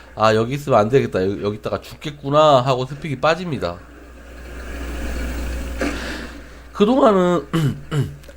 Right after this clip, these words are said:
그동안은 이 스픽이 센터에서 강제로 스팟 띄워주면서 홀다운하면서 상대방을 계속 묶어두는 역할을 했었는데,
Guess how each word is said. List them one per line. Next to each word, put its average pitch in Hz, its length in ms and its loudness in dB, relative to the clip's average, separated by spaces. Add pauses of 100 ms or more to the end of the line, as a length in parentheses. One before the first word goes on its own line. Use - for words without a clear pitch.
그동안은 156 680 4
이 135 100 0
스픽이 151 540 2
센터에서 143 840 6
강제로 151 420 4
스팟 - 360 -4
띄워주면서 160 1000 2
홀다운하면서 139 840 4
상대방을 143 520 0
계속 107 300 -8
묶어두는 160 480 2
역할을 127 340 4
했었는데, 127 600 0